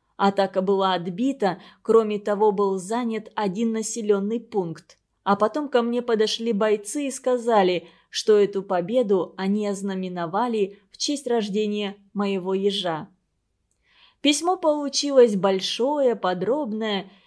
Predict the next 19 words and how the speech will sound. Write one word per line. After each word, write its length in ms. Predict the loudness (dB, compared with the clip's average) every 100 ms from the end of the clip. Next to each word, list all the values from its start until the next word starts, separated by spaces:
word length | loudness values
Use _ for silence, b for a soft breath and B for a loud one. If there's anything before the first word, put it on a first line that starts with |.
| B -4
и 120 | -2
все-таки 800 | -2 -2 -4 -4 -10 -8 -8 -8 -4
о 140 | 2 2
многом 640 | 2 0 -4 -2 -2 -2
еще 340 | -4 -4 -4
написала 560 | -6 -4 -4 -2 -2 0
бы 160 | 0 0
Гуля, 440 | 0 2 2 2 B B B
если 420 | 2 2 4 0
бы 160 | 2 0
в 120 | -2
письмах 440 | -6 -4 -4 -4
с 100 | -6
фронта 640 | -6 -2 0 -2 -2 -4 B B B
можно 560 | 0 4 2 0 -6 -2
было 400 | 0 0 0 -4
обо 260 | -4 -2 -2
всем 340 | -2 -6 -4 -2
писать 640 | -4 -4 -6 -8 -10 -18